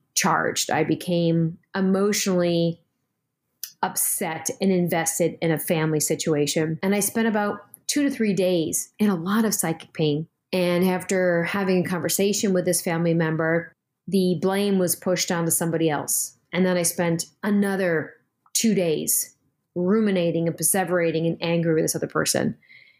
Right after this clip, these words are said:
And when I finally sat down and freed myself from it and let go of the anger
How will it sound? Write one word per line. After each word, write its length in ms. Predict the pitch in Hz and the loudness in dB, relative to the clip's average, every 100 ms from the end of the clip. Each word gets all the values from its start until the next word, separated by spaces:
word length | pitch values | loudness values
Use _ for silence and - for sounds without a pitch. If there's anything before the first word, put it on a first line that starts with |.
| _ _ _ _ - | _ _ _ _ -4
And 100 | 220 | 0
when 80 | 208 | 2
I 80 | 196 | 0
finally 640 | - - 226 247 262 247 | -2 -4 -2 0 2 0
sat 340 | - 196 185 | 0 -2 -4
down 560 | 208 208 202 156 143 - _ _ _ _ _ | -2 0 0 0 -4 -10 _ _ _ _ _
and 220 | 185 185 180 | 0 0 0
freed 400 | - 226 277 269 | -2 0 0 2
myself 680 | 196 170 - 151 147 - | 0 0 0 -2 -4 -2
from 180 | 185 160 | -2 2
it 200 | 143 143 - _ _ _ _ - | 2 0 -6 _ _ _ _ -4
and 200 | 185 185 | 0 2
let 240 | 175 - | 0 -2
go 260 | - 190 220 | -2 0 0
of 80 | 214 | 0
the 180 | - - | 0 0
anger 680 | 165 165 175 165 160 165 | 0 0 0 2 0 -2